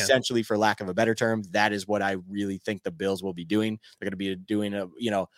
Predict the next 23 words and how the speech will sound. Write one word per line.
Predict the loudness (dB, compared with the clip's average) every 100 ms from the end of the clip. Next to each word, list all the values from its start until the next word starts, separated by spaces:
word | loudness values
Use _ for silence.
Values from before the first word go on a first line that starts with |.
| -20 -2
you're | 4 8
gonna | 8
be | 6
trying | 2 2 2
to | 0
get | 0 0 0
as | -2 0
best | 0 0 2
bang | 2 2
for | 0 0
your | 0
buck. | 0 -2 -4
You're | -8
gonna | -4 -2
be | 4
bargain | 6 6 2
shopping | 2 2 2 0 -4
when | -4
it | -2
comes | -4 -4
to | -8
just | -6 -6 -6 -10 _
getting | 0 0 0